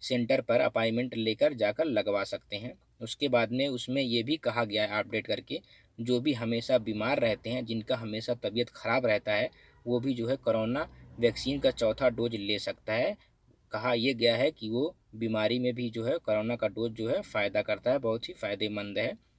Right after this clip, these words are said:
तो जो लोग भी सऊदी अरब में रहते हैं और बीमार रहते हैं, उनका तबीयत हमेशा ख़राब रहता है,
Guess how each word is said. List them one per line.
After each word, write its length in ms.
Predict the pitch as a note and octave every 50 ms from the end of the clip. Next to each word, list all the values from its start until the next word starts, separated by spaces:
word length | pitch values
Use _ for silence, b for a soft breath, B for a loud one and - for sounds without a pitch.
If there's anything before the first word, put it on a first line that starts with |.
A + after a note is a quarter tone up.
| _ _ -
तो 40 | A2+
जो 160 | A2+ B2+ B2+
लोग 220 | C3 C3 B2+ A#2+ B2
भी 100 | D3 C#3
सऊदी 280 | - A#2 A2+ A#2 A#2+
अरब 180 | A2+ A2+ A#2 A#2+
में 120 | A#2+ A#2
रहते 320 | A2 A2 G#2+ G2+ - B2+ B2+
हैं 220 | B2 B2 F#3+ b b b b b b _
और 180 | - A2+ A#2 B2 A2+ G2+
बीमार 400 | G#2+ A2 G#2+ G#2+ G#2+ A2 C3 B2+
रहते 280 | A#2 A2+ A2 - - A#2
हैं, 60 | A2+
उनका 140 | A2 G#2+ A#2 A2
तबीयत 340 | - G2+ G#2 A#2+ A#2 - A#2
हमेशा 280 | A2 G#2+ A2+ A#2 A2+ G#2+
ख़राब 340 | - A2+ G#2 A2 A#2+ A2+
रहता 280 | A#2 G#2+ G2+ - G2 G2+
है, 160 | G#2+ C3+ -